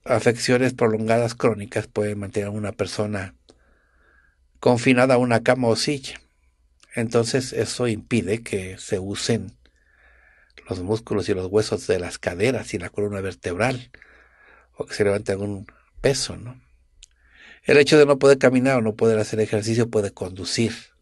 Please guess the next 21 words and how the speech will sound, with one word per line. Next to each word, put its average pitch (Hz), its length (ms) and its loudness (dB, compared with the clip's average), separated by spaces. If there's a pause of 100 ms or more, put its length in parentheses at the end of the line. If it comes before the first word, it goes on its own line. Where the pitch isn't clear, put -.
(760)
a 104 160 -2
pérdida 104 420 2
ósea 117 420 0
y 90 100 -8
fracturas. - 960 -6 (1160)
Hay - 120 4
más 208 200 4
afecciones 131 500 4
que - 100 0
también 101 380 -4
tienen 92 440 -4
relación 104 720 2 (760)
con - 180 -2
la 95 100 2
pérdida, 98 480 2
¿no? 101 180 -10 (1600)
Que - 100 -2
tenga 107 200 4
una 104 140 0
artritis 101 380 -4
reumática, 117 760 -2